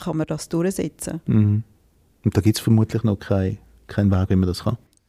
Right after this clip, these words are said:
Speaker 1: Ja, kaum. Also man kann dann zumindest, wenn man sieht, jemand verletzt das oder, ähm, ja, macht da etwas, kann man das zur Anzeige bringen bei der Polizei. Und dort wird man dann entsprechend gebüsst oder bestraft werden.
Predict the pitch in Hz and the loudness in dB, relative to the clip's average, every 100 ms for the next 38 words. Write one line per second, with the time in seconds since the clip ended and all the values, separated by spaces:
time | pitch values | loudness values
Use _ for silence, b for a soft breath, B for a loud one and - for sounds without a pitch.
0 | - - 190 247 233 175 180 190 185 196 | -10 -2 2 4 4 4 2 2 4 4
1 | 185 175 180 - 185 185 240 233 - 185 | 2 2 0 0 -2 4 4 4 -2 -2
2 | 180 175 - 185 226 - 185 - 180 - | -2 -2 -2 0 0 2 -2 -2 -10 -6
3 | 160 170 277 - - 214 233 196 180 175 | -2 0 -2 -4 -2 0 0 -2 -2 -2
4 | 170 170 - 175 170 170 170 190 _ _ | -2 -2 -4 -4 -4 -4 -6 -10 _ _
5 | - - - 190 214 _ - _ _ - | -12 -8 -2 -2 -2 _ -20 _ _ -2
6 | 196 - 226 240 - 262 - - 202 196 | -2 4 6 6 4 0 0 0 0 2
7 | 202 190 - 208 180 196 233 226 - 208 | 0 -2 0 2 2 2 -2 -4 -2 0
8 | 196 196 190 - 202 208 - 262 196 160 | 0 0 -2 0 0 0 2 4 4 2
9 | 160 180 160 - b b b - 175 - | 0 2 2 0 b b b -4 -4 -4
10 | 170 165 165 - 170 - 165 160 - - | -4 -2 -2 -4 -8 -6 -4 -4 -6 -12
11 | 165 - - 165 165 - 165 - 160 - | -12 -12 -6 -4 -4 -6 -6 -6 -8 -6
12 | - 170 180 - - - 175 180 | -2 -2 -4 -10 -10 -10 -10 -12